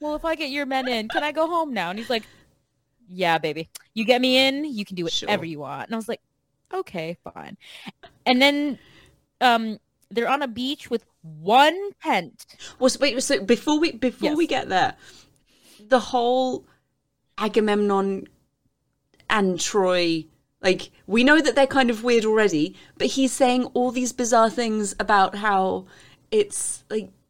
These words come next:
Speaker 2: flamboyant. I'm like, is that code for gay?
Speaker 1: Oh.
Speaker 2: Are we being homophobic or are we just being weird? It was very strange. And then Odysseus and Agamemnon are discussing how the Trojans,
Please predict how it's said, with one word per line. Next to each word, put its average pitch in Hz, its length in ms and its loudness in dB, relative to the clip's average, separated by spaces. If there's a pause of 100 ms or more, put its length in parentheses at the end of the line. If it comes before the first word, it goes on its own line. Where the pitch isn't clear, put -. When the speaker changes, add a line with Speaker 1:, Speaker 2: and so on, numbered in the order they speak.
(560)
Speaker 2:
flamboyant. 214 920 4
I'm 185 80 -2
like, - 120 -2
is 202 180 -2
that 208 240 2
code 233 280 -2
for 214 140 0
gay? 175 640 0 (260)
Speaker 1:
Oh. 208 520 -8 (240)
Speaker 2:
Are 214 80 4
we 233 140 4
being 262 280 4
homophobic 370 720 6
or 262 200 6
are - 20 -2
we 226 160 0
just 220 280 -2
being 202 600 2
weird? 160 540 0 (100)
It 202 60 2
was 208 120 0
very 277 260 4
strange. 170 360 0 (340)
And 226 160 4
then 214 160 2
Odysseus 220 520 -2
and 214 120 -2
Agamemnon 196 520 0
are 185 60 -2
discussing 190 800 -2
how 185 300 0
the 180 100 -2
Trojans, 170 800 -2